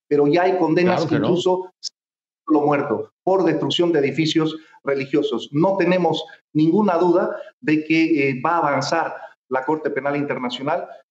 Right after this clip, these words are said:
Speaker 1: en el ámbito latinoamericano. Y precisamente el caso de Venezuela, que está en curso, y el nuevo, el nuevo planteamiento de Bolivia que se ha iniciado con relación a Evo Morales, van a marcar una sendera para que la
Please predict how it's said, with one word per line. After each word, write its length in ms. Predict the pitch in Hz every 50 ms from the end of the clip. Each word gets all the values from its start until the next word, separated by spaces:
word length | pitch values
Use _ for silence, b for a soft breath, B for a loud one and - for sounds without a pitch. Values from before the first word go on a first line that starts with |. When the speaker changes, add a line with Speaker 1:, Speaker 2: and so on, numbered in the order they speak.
| _ -
Speaker 1:
en 420 | 175 170 175 170 151 156 151 - - 151
el 260 | 139 135 135 139 143
ámbito 480 | 160 151 156 151 156 151 147 - 147
latinoamericano. 880 | 139 135 131 - - 120 123 120 120 120 117 120 120 123 131 123 117 120 -
Y 80 | 156
precisamente 600 | 151 143 143 143 175 175 170 170 165 170 175 170 151
el 80 | 135
caso 420 | - 160 160 - - 143 135 - -
de 100 | - 170
Venezuela, 640 | 165 165 147 143 135 - - 170 170 151 131 - -
que 80 | - 113
está 180 | - - 151
en 140 | 151 151 151
curso, 440 | 160 180 180 - - - 120 - - _ _ _ _
y 80 | 131 131
el 140 | 135 135 139
nuevo, 460 | 160 185 185 175 151 139 131 - -
el 100 | 139 135
nuevo 220 | 151 170 170 165 151
planteamiento 480 | 143 131 - 139 139 151 156 156 143
de 60 | 131
Bolivia 460 | 123 123 127 139 165 160 151 139 - -
que 80 | 123
se 120 | - - 151
ha 40 |
iniciado 460 | 147 151 143 - - 156 151 147 135 117
con 120 | 127 120
relación 320 | 123 120 117 - 151 147
a 100 | 135 139
Evo 180 | 143 147 151 143
Morales, 480 | 135 131 135 143 156 185 190 185 - _ _ _ _ _
van 300 | - 120 147 160 165 160
a 60 | 151 139
marcar 480 | 135 127 123 120 - 147 - 254 - - - - - -
una 200 | 143 156 156 147
sendera 500 | - - 135 127 127 147 147 160 165 -
para 280 | 131 123 123 123 - -
que 160 | 156 156 156
la 300 | 151 131 123 123 -